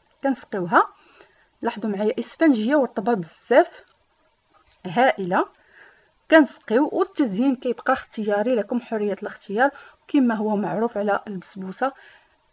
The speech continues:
دائماً كيجي معها، آه، جوز الهند اللي هو الكوك، ودائماً كنمشيو في النطاق الحاجه اللي هي بسيطه واقتصاديه ورخيصه للاخوات اللي كيطلبوا.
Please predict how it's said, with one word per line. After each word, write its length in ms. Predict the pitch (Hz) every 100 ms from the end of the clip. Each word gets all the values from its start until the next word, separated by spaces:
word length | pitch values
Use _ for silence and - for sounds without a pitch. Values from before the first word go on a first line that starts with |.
| _ _ -
دائماً 460 | 269 240 226 247 240
كيجي 240 | 214 208
معها، 480 | 196 175 214 226 -
آه، 240 | - 196 185
جوز 360 | 196 247 -
الهند 300 | 185 196 196
اللي 180 | 180 180
هو 260 | 190 190 185
الكوك، 480 | 190 - 220 262 -
ودائماً 420 | 311 320 247 208
كنمشيو 400 | 214 233 214 226
في 100 | 214
النطاق 420 | 233 220 220 220
الحاجه 440 | 247 - - 220 214
اللي 240 | 214 208
هي 160 | 202 202
بسيطه 440 | - 233 220 220 220 - _ _
واقتصاديه 680 | - - - 233 214 190 202
ورخيصه 420 | 185 - 220 202
للاخوات 580 | 196 196 220 196 202 202
اللي 120 | 202
كيطلبوا. 500 | 196 185 175 175 302